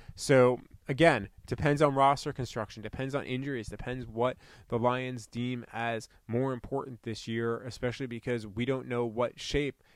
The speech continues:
these guys are gonna come in with at the start of training camp, and that could play a role too. You know, if you don't feel great about a certain position based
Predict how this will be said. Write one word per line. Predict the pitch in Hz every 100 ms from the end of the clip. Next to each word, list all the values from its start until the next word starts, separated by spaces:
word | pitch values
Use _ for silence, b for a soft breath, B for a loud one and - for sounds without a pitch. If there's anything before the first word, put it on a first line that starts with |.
| b
these | 117 120
guys | 131 123 117 - 135
are | 120
gonna | 120 120
come | - 107
in | 131 175
with | 123 101 104 - b b b b b b _
at | - 127
the | 135
start | - 139 135
of |
training | - 160 175
camp, | - 82
and | 104
that | 120 127
could | 165 156
play | 135 143
a | 151
role | 135 151
too. | 151 202 - b b b b
You | 110
know, | 113 127
if | -
you | 127
don't | 151 120
feel | - 151
great | 110 110 143 160
about | 120 120 113 - _
a | -
certain | - 147 135
position | 117 113 135 110 131 _ _ _ _
based | 131 127